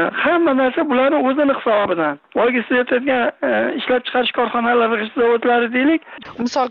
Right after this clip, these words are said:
Speaker 2: keltiring, siz Qarshidagi oltmish to'rt qirq to'qqiz, shu yerda qanaqa
Speaker 1: Ha.
Speaker 2: edi? Qanaqa korxonalar bor edi? Siz qanaqa ishlar qilgansiz u yerda?
Speaker 1: Qirq to'qqizda g'isht zavodi bor.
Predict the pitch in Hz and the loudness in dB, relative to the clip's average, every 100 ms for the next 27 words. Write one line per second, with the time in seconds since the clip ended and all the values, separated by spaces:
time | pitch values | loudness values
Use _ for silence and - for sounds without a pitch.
0 | 254 240 285 269 - 233 - 254 - 254 | -2 -4 -4 -4 -4 -6 -2 -4 -2 -4
1 | 240 247 233 233 233 262 254 - - 214 | -2 -2 -2 -2 -4 -2 -2 -4 -4 -4
2 | - 185 - 285 269 277 294 302 180 220 | -4 -6 -2 -2 -2 -4 -4 -2 0 2
3 | 233 240 - - - - 254 262 240 226 | 0 -2 -8 -18 -18 -8 -4 -2 -2 -4
4 | 220 208 196 180 175 170 160 - 226 - | -4 -2 -2 -2 0 -2 -2 -4 -4 -2
5 | 254 262 254 247 233 202 175 170 180 175 | -4 -4 -6 -6 -4 -4 -4 -4 -4 -4
6 | 180 185 - - - - _ _ - 220 | -4 -10 -12 -20 -20 -20 _ _ -4 0
7 | 262 262 254 240 320 247 247 262 254 254 | -2 0 -2 0 0 0 -2 0 2 2
8 | 226 208 196 320 | 2 0 2 0